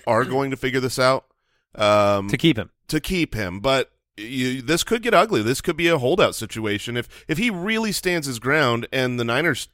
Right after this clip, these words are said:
Speaker 1: stand their ground, they play a game of chicken, you know, that, that it's just one of those
Speaker 2: It rarely
Speaker 1: ugly
Speaker 2: works.
Speaker 1: situations.
Speaker 2: Sorry, sorry. It rarely works out for the team is what I was gonna say. Like, where, you know, you don't,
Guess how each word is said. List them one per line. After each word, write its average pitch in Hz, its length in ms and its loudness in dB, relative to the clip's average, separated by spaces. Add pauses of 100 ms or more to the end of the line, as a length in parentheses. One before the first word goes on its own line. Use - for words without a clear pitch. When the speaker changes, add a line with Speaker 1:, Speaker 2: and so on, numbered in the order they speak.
(120)
Speaker 1:
stand 123 380 -4
their 117 80 -2
ground, 117 180 2
they 113 80 0
play 143 200 2
a - 20 0
game 127 180 0
of 110 140 -6
chicken, 123 440 -2 (1080)
you 120 140 -6
know, 101 120 -4
that, 110 320 0
that 131 220 2 (160)
it's 127 280 -10
just - 220 -4
one 139 140 0
of 127 60 2
those 123 560 0
Speaker 2:
It 170 80 4
rarely 233 320 4
Speaker 1:
ugly 220 120 2
Speaker 2:
works. 202 140 4
Speaker 1:
situations. 117 480 -4
Speaker 2:
Sorry, 101 360 -4
sorry. 98 380 -4
It 151 180 0
rarely 185 280 8
works 165 200 2
out 143 120 4
for 127 60 -2
the 110 80 -8
team 98 280 -6 (100)
is 110 120 -6
what 120 100 4
I 113 40 4
was 104 120 0
gonna 101 140 -6
say. 92 260 -6
Like, 113 240 -4
where, 127 220 2 (340)
you 160 120 2
know, 147 80 4
you 156 160 -2
don't, 220 280 6